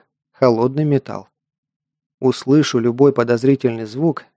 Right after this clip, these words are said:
превращу громилу в решето. Никакие мускулы не помогут.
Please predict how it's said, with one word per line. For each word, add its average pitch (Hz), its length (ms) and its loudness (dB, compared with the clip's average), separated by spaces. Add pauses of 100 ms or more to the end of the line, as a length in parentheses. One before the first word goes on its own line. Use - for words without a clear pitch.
(100)
превращу 160 640 2
громилу 156 540 4
в 131 60 2
решето. 123 500 -2 (720)
Никакие 185 500 2
мускулы 190 420 2
не 151 140 0
помогут. 123 500 -2